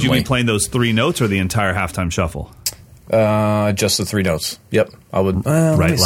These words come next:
Speaker 1: left,
Speaker 2: What
Speaker 1: right.
Speaker 2: would I do? Yeah. Yeah, I would just do right, left, right, right, left, right, right, left, just over and over again.
Speaker 1: Right. Okay, perfect. So now we've warmed up our body a little bit,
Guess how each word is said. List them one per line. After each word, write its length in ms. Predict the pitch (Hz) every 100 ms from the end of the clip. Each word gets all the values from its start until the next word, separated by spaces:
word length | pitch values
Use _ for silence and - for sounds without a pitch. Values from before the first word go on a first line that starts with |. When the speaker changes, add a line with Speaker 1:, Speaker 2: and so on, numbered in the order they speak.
| 90
Speaker 1:
left, 100 | 85
Speaker 2:
What 80 | 85
Speaker 1:
right. 100 | 82
Speaker 2:
would 140 | 95
I 40 | 78
do? 240 | 82 - - 127
Yeah. 260 | 127 135 - - - - - - - - - - -
Yeah, 180 | 113 87
I 20 |
would 140 | 110
just 120 | 110 110
do 160 | 104
right, 260 | 92 87 90
left, 220 | 85 80
right, 180 | 92 82
right, 240 | 82 80
left, 260 | 82 80 -
right, 160 | 80 73
right, 160 | 78
left, 220 | - 80 -
just 160 | -
over 180 | 90 85
and 80 | 80
over 160 | 78 76
again. 260 | 67 71 - - - - -
Speaker 1:
Right. 180 | 90 - - -
Okay, 240 | 104 110 101
perfect. 340 | 120 92 82
So 200 | - 113
now 520 | 117 143 151 147 143 - - - 110
we've 260 | 117 98
warmed 300 | 107 117 139
up 140 | 147 147
our 100 | 143
body 280 | 127 113 117
a 40 |
little 160 | 113 113
bit, 300 | 117 127